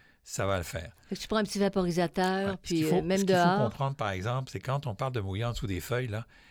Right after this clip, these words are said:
Speaker 1: ça va durer quelques minutes quand il fait
Speaker 2: Mm.
Speaker 1: très chaud, là, tu sais.
Speaker 2: Mm.
Speaker 1: Donc, c'est pas, euh, c'est, à l'intérieur, ça va, on peut le, le, le, le
Speaker 2: Mais
Speaker 1: truc.
Speaker 2: si tu mouilles,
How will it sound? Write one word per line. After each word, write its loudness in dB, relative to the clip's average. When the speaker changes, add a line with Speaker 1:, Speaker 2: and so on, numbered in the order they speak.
Speaker 1:
ça -2
va 2
durer 0
quelques -2
minutes 0
quand -4
il -4
fait 2
Speaker 2:
Mm. -2
Speaker 1:
très 0
chaud, -4
là, -14
tu -8
sais. 0
Speaker 2:
Mm. -2
Speaker 1:
Donc, -4
c'est -2
pas, 0
euh, -2
c'est, -4
à -2
l'intérieur, 2
ça -2
va, 0
on -2
peut -2
le, 0
le, -2
le, -2
le -4
Speaker 2:
Mais -4
Speaker 1:
truc. -8
Speaker 2:
si -2
tu -6
mouilles, -4